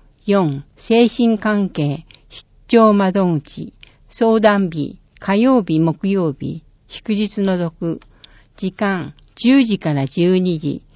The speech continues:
場所、障害者交流センター。より六百五十三の一。問い合わせ、障害者交流センター。電話、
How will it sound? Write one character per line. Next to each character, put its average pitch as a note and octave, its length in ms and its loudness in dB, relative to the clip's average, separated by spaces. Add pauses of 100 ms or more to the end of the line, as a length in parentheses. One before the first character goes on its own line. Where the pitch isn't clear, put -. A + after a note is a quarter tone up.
(360)
場 E3 160 -4
所、 F#3 360 -4 (220)
障 A#3 380 2
害 A#3 220 2
者 E3+ 260 -4 (100)
交 G3 240 4
流 G#3 140 4
セ G3+ 220 -2
ン F#3 80 -4
タ C3 360 -8 (460)
ー。 F#3+ 40 -2
よ F3+ 160 4
り F#3 340 -2 (100)
六 G#3 280 2
百 A#3 300 2
五 F#3+ 180 2
十 G3+ 240 2
三 G#3 320 2
の D3+ 80 2
一。 D#3+ 480 -4 (300)
問 G3+ 220 0
い G3 60 2
合 F3+ 80 0
わ F3+ 140 0
せ、 E3 320 -4 (160)
障 A3+ 360 2
害 A3+ 200 2
者 F#3+ 260 -2
交 G3+ 260 0
流 G3+ 160 2
セ F#3+ 200 -2
ン E3+ 100 -2
タ D3 120 -6
ー。 B2 160 -8 (500)
電 F3 300 4
話、 D#3+ 240 -2